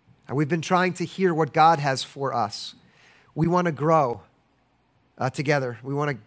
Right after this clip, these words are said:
gather to see Jesus and grow to follow him, and then we want to go out into the world to show him. Uh, we believe our calling together as a church, uh, and as individuals is to work at following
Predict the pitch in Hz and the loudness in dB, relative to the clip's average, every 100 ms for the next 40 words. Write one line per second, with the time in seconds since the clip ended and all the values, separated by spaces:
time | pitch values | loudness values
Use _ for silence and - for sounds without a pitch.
0 | - 165 175 175 160 147 180 160 160 151 | 2 6 6 4 -2 -2 -2 -2 -2 -4
1 | 139 139 123 156 156 139 156 147 143 135 | -4 -8 -2 0 0 -2 0 0 0 -4
2 | 123 139 160 156 156 143 143 143 143 135 | -4 -4 -2 -2 -2 -2 2 2 2 -4
3 | 131 131 139 120 - 131 117 104 113 _ | -12 -6 -6 -8 -10 -10 -10 -12 -18 _
4 | _ _ _ _ _ _ _ _ - 139 | _ _ _ _ _ _ _ _ -6 -2
5 | 160 147 165 196 175 160 160 170 180 175 | 0 0 2 4 4 2 0 0 2 2
6 | 131 123 - 156 147 156 139 139 131 - | -2 -10 -12 -4 0 0 0 -4 -6 -8
7 | 165 151 - - - _ _ _ _ _ | -4 -4 -6 -12 -16 _ _ _ _ _
8 | _ _ _ _ 131 - 190 190 156 185 | _ _ _ _ -4 0 2 2 0 0
9 | 170 170 147 107 101 - - _ _ _ | 0 -2 -2 -8 -10 -14 -20 _ _ _
10 | _ _ _ _ _ _ _ _ _ - | _ _ _ _ _ _ _ _ _ -10
11 | - 151 175 156 180 170 131 180 180 185 | -4 -2 0 2 2 0 -2 4 4 4
12 | 175 160 | 0 -4